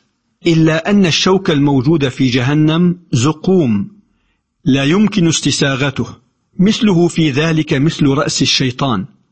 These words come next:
إنه نبات مؤلم يخرج منه زقوم خبيث لا يطاق. هذا هو ما أراده الله عز وجل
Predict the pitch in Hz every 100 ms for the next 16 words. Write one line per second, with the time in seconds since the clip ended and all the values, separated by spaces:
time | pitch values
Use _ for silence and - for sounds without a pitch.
0 | - 202 196 160 156 147 123 151 151 151
1 | 143 165 - 120 104 101 92 - _ _
2 | _ - 165 190 175 170 156 156 180 151
3 | 131 143 143 165 170 160 143 131 - 123
4 | 143 151 - 135 123 123 123 - 135 104
5 | - - _ _ 147 160 170 147 151 131
6 | 143 147 139 143 139 143 165 151 131 131
7 | 127 139 127 127 123 123 135 131 120 131
8 | 170 131